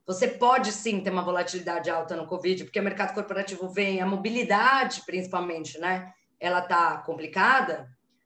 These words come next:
É, então, o que a gente falou, "Olha, não se preocupa com a mobilidade, a gente vai colocar a nossa renda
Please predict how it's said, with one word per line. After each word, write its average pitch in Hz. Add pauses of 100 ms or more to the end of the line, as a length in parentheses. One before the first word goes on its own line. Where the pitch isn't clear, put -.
(160)
É, 180
então, 233
o -
que 269
a 254
gente 254
falou, 269
"Olha, 226 (500)
não 240
se 269
preocupa 302
com 320
a -
mobilidade, 170 (200)
a 160
gente 220
vai 226 (360)
colocar 233
a 269
nossa 254
renda 226